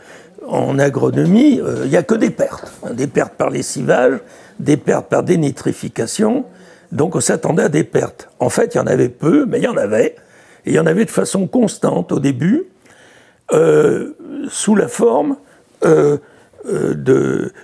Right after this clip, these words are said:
quand on additionnait tout l'azote qui était encore dans les vers de terre, qui, euh, était dans le sol,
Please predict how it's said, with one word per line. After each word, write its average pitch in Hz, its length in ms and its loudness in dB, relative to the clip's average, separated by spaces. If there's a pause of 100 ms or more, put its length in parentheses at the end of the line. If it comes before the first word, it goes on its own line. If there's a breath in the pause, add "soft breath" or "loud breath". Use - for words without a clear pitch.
quand 160 220 0
on 185 100 2
additionnait 190 600 0
tout 247 180 0
l'azote 165 440 0
qui - 80 -2
était 156 240 0
encore 180 400 0
dans 156 100 -2
les 151 120 -2
vers - 140 -2
de - 120 -4
terre, - 360 -4 (380 loud breath)
qui, 196 340 2 (300 loud breath)
euh, - 380 4
était 190 360 2
dans 151 220 0
le 202 60 0
sol, - 460 -4